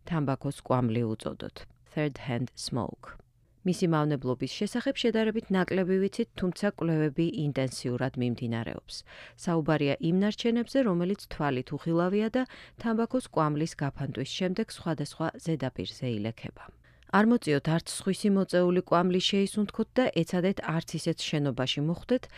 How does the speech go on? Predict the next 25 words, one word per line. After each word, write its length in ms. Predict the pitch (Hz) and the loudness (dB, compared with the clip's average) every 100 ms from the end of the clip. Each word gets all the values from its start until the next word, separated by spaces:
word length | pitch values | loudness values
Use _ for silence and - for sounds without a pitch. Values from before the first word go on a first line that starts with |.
| - - | -20 -14
სადაც 380 | - 226 262 - | -4 0 0 0
როდესმე 500 | 156 160 151 - 180 175 | 2 4 2 0 0 0
ვინმე 340 | 151 143 147 156 | 2 2 2 0
ეწეოდა. 480 | 143 135 117 110 - - | 0 0 -2 -4 -10 -12
თვალით 320 | - 151 143 - | -2 0 0 -4
უხილავი 440 | - 147 123 123 | -8 -2 -2 0
კანცეროგენული 800 | - 135 139 139 139 135 123 131 | 0 -2 0 -2 -2 -2 -2 -2
ნარჩენები 580 | 147 160 - 202 196 220 - - - - | -2 -2 -2 -2 0 -2 -4 -12 -12 -6
ისევე 300 | 202 247 254 | 0 2 4
მავნებელია 720 | 226 165 151 147 151 147 165 | 4 2 2 0 0 0 -2
თქვენი 320 | - - 135 131 | -4 -2 -2 0
ჯანმრთელობისთვის, 800 | 143 131 - 135 135 139 - 165 - 156 | 0 -2 -2 -2 -2 -4 -4 -8 -6 -4
როგორც 300 | 135 147 - 151 | -2 -2 -4 -2
მოწევა 400 | 156 - 107 - - | -2 -2 -2 0 0
ან 160 | 185 - - - | -2 -4 -16 -20
სხვისი 360 | - 226 233 254 | -2 -2 2 2
მოწეულის 600 | 165 - 131 123 139 - | 2 2 0 0 -2 -4
შემდეგ 340 | - 120 139 131 - | -4 -2 -2 -6 -8
კვამლის 440 | - 135 113 127 - | -2 -2 -2 -6 -4
შესუნთქვა, 580 | 143 - 110 107 - 110 180 | -4 -4 -6 -8 -6 -4 -4
აცხადებენ 420 | - 214 208 233 202 | -2 -2 0 0 2
კალიფორნიის 600 | 165 151 143 131 139 147 139 | 2 0 -2 0 0 -2 -2
უნივერსიტეტის 760 | 135 131 135 - 147 165 214 - 202 | 0 0 -2 -6 -6 -2 -4 -2 -2
რივერსაიდის 680 | 190 185 - 143 139 156 - | 0 -2 -2 -4 -2 -4 -6
ფილიალის 540 | - 117 113 110 120 | -4 -2 0 0 -2